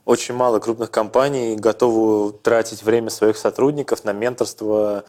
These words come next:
непонятно кого, даже за бесплатно. И тут мы как раз подходим к тому, что наш условный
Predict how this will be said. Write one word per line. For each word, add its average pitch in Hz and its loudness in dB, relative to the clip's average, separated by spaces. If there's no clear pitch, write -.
непонятно 110 -4
кого, 104 2
даже 101 -2
за 101 -6
бесплатно. 98 -2
И 110 0
тут 139 0
мы 127 -2
как 120 0
раз 120 2
подходим 110 0
к - -18
тому, 110 0
что 113 0
наш 127 0
условный 117 2